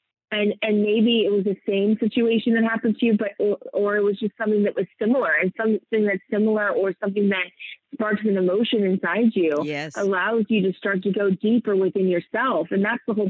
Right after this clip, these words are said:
Speaker 1: point of Redefine You, is I'm gonna be speaking with people who are obviously admired in this entertainment world, but what I love about speaking with people who are in the entertainment world is that they're not afraid to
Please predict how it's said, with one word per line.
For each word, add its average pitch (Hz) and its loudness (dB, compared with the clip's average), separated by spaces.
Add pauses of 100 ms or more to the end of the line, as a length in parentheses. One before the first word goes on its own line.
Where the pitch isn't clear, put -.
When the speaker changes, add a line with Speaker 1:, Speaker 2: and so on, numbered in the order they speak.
Speaker 1:
point 190 0
of 175 -2
Redefine 180 0
You, 180 2
is 160 0 (200)
I'm 202 0
gonna 196 2
be 185 0
speaking 185 0
with 175 0
people 185 0
who 175 0 (300)
are 190 -2
obviously 196 0
admired 185 0
in 170 0
this 170 -2
entertainment 202 0
world, 160 2 (400)
but 202 -2 (260)
what 202 0
I 190 0
love 190 2
about 190 -2
speaking 190 0
with 185 0
people 185 -2
who 180 0
are 180 2
in 175 2
the 170 2
entertainment 226 0
world 175 0 (100)
is 196 0
that 208 -2
they're 202 0
not 214 0
afraid 208 0
to 185 0